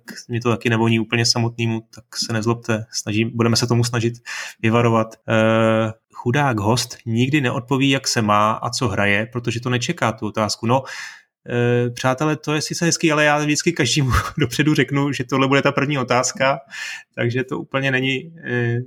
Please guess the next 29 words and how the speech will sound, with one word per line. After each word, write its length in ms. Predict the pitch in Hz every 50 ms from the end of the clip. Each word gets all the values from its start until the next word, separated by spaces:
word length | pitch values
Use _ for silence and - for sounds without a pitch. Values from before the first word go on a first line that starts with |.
| 127 - _ _ _ _
necítím 420 | - 123 117 - - 127 - 135 131
jako 280 | 127 127 - 135 131 - _ _ -
moji 240 | 139 135 127 135 135
chybu, 540 | - - 127 120 123 127 127 131 - - -
ale 240 | 127 127 131 131 - - - - - - - - _ _ _ -
asi 320 | 131 120 - - 147 135 135 _ -
ta 80 | 143
otázka 420 | 135 131 - 143 143 135 - - 147
je 40 | 139
možná 300 | 139 127 120 143 143 139
jako 180 | 131 - -
příliš 560 | - - - 135 135 139 139 135 - - - - _ _ -
na 120 | - 127 131
úvod 400 | 139 139 127 139 139 131 - - - - _
hned 200 | - 117 123 - -
akční, 420 | 143 135 - - - - 147 143 143
tak 160 | 147 139 131 - - - - _ _ -
možná 260 | 123 123 135 131 127
zvážím, 400 | 120 120 120 135 127 127 117 107
no, 100 | 107 107
jestli 200 | 117 - - 123
tenhle 160 | 120 117 113
ten, 300 | 117 120 117 117 120 - _ _ - - - - - _ _ _ -
tenhle 180 | 120 117 120
ten 60 | 120 120
standardní 920 | 120 - - 120 113 117 123 123 120 120 127 123 123 123 123 120 120 - - - - -
úvod, 500 | 127 113 113 120 123 123 120 - - -
eh, 260 | 123 123 120 117 117 113
nezměním. 520 | 117 113 113 120 127 127 117 107 104 104